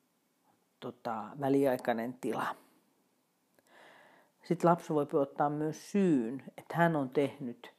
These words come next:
jotakin väärin ja sen takia äiti on kuollut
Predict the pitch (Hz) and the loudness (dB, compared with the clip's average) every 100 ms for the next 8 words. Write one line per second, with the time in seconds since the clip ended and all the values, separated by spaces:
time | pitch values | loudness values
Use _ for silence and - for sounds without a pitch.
0 | _ _ 175 160 160 139 - 127 143 160 | _ _ -2 0 0 -4 -8 -8 0 2
1 | 156 107 92 73 85 - _ _ 143 139 | 2 0 -6 -10 -12 -18 _ _ -12 -2
2 | 156 147 - - 92 113 135 - 117 113 | -2 -2 -6 -8 -6 -6 -8 -6 -8 -8
3 | - 110 80 76 | -6 -6 -6 -8